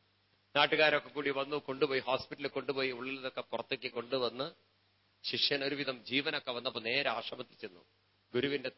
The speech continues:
താടി പിടിച്ചൊരൊറ്റ വീക്ക് വെച്ചു കൊടുത്തു. തോന്നിവാസം പറഞ്ഞിരിക്കുന്നു. പശുവിന്റെ പാല് കുടിച്ചാൽ ആരോഗ്യം,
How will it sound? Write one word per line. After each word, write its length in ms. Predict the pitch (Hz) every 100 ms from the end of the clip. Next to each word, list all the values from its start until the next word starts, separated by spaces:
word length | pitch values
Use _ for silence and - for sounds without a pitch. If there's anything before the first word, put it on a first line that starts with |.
| - - _ _ _ _ _ _ _ _ _ _ _ _ _ -
താടി 280 | 120 143
പിടിച്ചൊരൊറ്റ 580 | 139 120 117 117 117 -
വീക്ക് 320 | 139 110 110
വെച്ചു 200 | 120 -
കൊടുത്തു. 200 | 87 - 90 - _ _ _ _ _
തോന്നിവാസം 640 | 104 123 147 160 160 151 151
പറഞ്ഞിരിക്കുന്നു. 560 | 127 117 107 101 90 90 _ _ _ _ _ _
പശുവിന്റെ 400 | 120 - 156 156
പാല് 320 | 143 123 139
കുടിച്ചാൽ 360 | 160 139 - 123
ആരോഗ്യം, 480 | 117 123 143 131